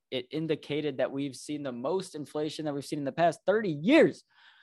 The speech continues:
Um, so all investors will have their eyes on the inflation data coming out tomorrow morning, Friday morning. Um, if it's higher than expected, could be a rough day for stocks. If it's lower than expected,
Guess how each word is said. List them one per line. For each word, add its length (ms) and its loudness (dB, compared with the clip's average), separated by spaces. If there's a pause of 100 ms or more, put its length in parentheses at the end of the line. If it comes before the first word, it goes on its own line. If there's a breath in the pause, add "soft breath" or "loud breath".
(220 soft breath)
Um, 160 0
so 120 -2
all 280 8
investors 540 2
will 320 4
have 240 4
their 200 0
eyes 440 2
on 240 -2
the 80 -2
inflation 480 -4
data 240 2
coming 420 -4
out 220 0
tomorrow 560 2
morning, 400 -2
Friday 420 2
morning. 540 0 (480 soft breath)
Um, 260 6
if 160 -2
it's 160 -2
higher 400 4
than 140 -2
expected, 680 -2
could 580 2
be 300 -2
a 100 2
rough 360 2
day 180 4
for 160 -6
stocks. 460 2
If 80 -8
it's 120 -12
lower 300 4
than 100 0
expected, 480 0